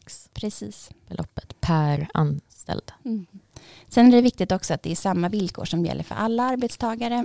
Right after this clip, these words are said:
Speaker 1: Så man får liksom inte göra att vissa får mer än andra och så vidare, utan det ska vara samma villkor.
Speaker 2: Ska det vara samma villkor som gäller då även om, eh, man är visstidsanställd eller,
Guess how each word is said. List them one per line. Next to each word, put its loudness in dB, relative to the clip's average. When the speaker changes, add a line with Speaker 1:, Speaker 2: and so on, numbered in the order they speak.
Speaker 1:
Så -6
man 0
får -4
liksom -2
inte -4
göra 0
att -8
vissa -2
får -12
mer -2
än -2
andra -8
och -12
så -10
vidare, -12
utan -12
det -8
ska -14
vara -14
samma -2
villkor. -10
Speaker 2:
Ska -4
det 2
vara -2
samma 0
villkor 0
som -2
gäller 0
då 0
även -2
om, -4
eh, -6
man -2
är -2
visstidsanställd -6
eller, -4